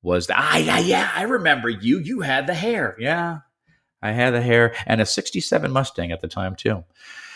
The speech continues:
So that was a lot of fun for me. But again, not so much for the kids because I took them down memory lane with every song.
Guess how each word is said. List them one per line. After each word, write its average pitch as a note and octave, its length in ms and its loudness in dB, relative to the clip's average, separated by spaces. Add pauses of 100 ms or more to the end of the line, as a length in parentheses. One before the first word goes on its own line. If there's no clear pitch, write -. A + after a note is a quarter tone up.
(400)
So B2 200 8
that E3 240 8
was E3 180 6
a - 80 -2
lot A2+ 220 6
of G2+ 100 4
fun F#2+ 460 0
for G#2 160 -4
me. F#2 100 0
But G2 120 2
again, A#2 220 2
not A2+ 220 2
so C3+ 140 -2
much A2+ 240 0
for G#2 100 0
the - 80 -4
kids F#2 460 2
because F2 560 -2
I F#2+ 80 -2
took - 240 -4
them G2+ 240 0
down F2+ 280 4
memory F#2+ 320 2
lane F2+ 240 0
with E2 160 -4
every F2+ 300 0
song. G2 240 2